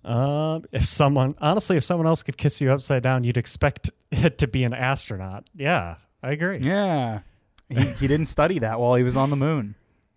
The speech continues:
Speaker 1: Yeah. If only he brought M J to the moon and kissed her upside down.
Speaker 2: Yeah.
Speaker 1: <laughs> What was he thinking?
Speaker 2: Um, yeah.
Speaker 1: What else
Speaker 2: Is,
Speaker 1: is
Speaker 2: is there
Speaker 1: there?
Speaker 2: anything else we haven't touched on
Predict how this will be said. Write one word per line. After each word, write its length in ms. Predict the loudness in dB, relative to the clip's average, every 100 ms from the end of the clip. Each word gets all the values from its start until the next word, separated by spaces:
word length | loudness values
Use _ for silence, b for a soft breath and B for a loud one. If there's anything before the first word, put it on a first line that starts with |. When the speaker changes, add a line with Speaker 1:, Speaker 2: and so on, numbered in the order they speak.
| _ _
Speaker 1:
Yeah. 380 | -4 -4 -4 -8 -12 _
If 120 | -4 0
only 240 | 2 4
he 120 | 2
brought 280 | 4 4 4
M 140 | 2
J 140 | 4 2
to 100 | 4
the 80 | 2
moon 320 | 4 4 4
and 140 | 0
kissed 240 | -2 -4 0
her 60 | -2
upside 280 | 0 0
down. 300 | 2 -2 -4 -10 _ -20 -6
Speaker 2:
Yeah. 440 | -2 0 -2 -4
Speaker 1:
<laughs> 40 | -8
What 180 | -6 -2
was 140 | -2
he 100 | -2
thinking? 320 | -2 -6 -8 -20 _ -20 _ B B B B B B B B B B
Speaker 2:
Um, 680 | -8 -6 -6 -6 -8 -8 -12 -18 _ _ _ _ _ -20 _ _ _ -16
yeah. 300 | -8 -6 -4
Speaker 1:
What 80 | -2
else 220 | -2 -4
Speaker 2:
Is, 80 | -6
Speaker 1:
is 60 |
Speaker 2:
is 60 | -6
there 60 | -4
Speaker 1:
there? 80 |
Speaker 2:
anything 340 | -4 -4 -4 -4
else 380 | -4 -6 -10 -8
we 140 | -8
haven't 460 | -6 -4 -4 -4 -6
touched 340 | -8 -8 -6 -4
on 400 | -4 -6 -10